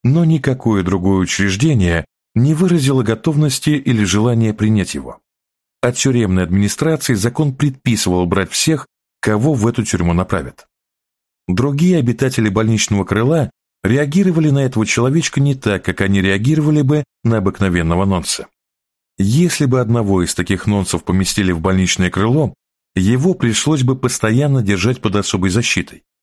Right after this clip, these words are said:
ведь одна из фундаментальных потребностей человека — наличие рядом кого-то, на кого можно глядеть свысока.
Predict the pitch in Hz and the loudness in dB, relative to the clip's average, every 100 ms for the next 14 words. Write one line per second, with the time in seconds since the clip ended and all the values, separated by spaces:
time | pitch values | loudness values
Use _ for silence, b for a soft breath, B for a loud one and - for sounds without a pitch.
0 | _ 104 135 156 143 165 165 - 120 151 | _ 0 0 0 2 2 0 -2 -2 0
1 | 131 135 139 131 117 98 90 98 101 104 | 0 2 0 0 0 0 -2 -2 -2 0
2 | 95 87 92 - 104 143 135 90 82 - | 0 -2 -2 0 2 2 0 -2 -4 -6
3 | _ _ - 135 170 180 - 123 113 107 | _ _ 0 2 2 2 0 0 0 0
4 | 92 113 160 165 151 127 101 101 131 113 | 0 0 0 0 0 0 0 0 2 2
5 | 127 110 101 92 82 85 - 85 98 - | 0 0 0 0 -2 -2 -4 -4 -4 -6
6 | - | -10